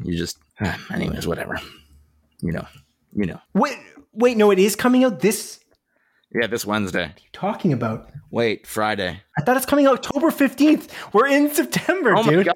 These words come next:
Speaker 1: God, I forgot what, oh my God, I thought we were in October.
Speaker 2: I'm literally watching you write this, listener. You can't see this, um, <laughs> 'cause you don't have a screen to watch, but I'm literally watching him type in, in our Pages document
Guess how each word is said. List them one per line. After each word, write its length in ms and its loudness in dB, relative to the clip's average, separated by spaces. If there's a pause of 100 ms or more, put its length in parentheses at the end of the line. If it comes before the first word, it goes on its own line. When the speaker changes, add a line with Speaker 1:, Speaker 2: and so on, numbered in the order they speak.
Speaker 1:
God, 100 4
I 160 2
forgot 480 -2
what, 140 0 (480)
oh 120 2
my 120 0
God, 240 0
I 60 0
thought 160 0
we 80 2
were 80 4
in 80 0
October. 640 0 (360)
Speaker 2:
I'm 220 2
literally 280 4
watching 520 2
you 200 4
write 300 2
this, 300 -2 (380)
listener. 320 2
You 120 0
can't 200 0
see 180 2
this, 180 0
um, 180 2 (140)
<laughs> 120 -18
'cause 120 -4
you 60 4
don't 100 2
have 120 -2
a 40 -2
screen 280 0
to 60 2
watch, 300 0
but 80 2
I'm 140 4
literally 280 4
watching 540 2
him 140 4
type 300 -2
in, 300 0 (320)
in 100 2
our 100 2
Pages 400 0
document 500 0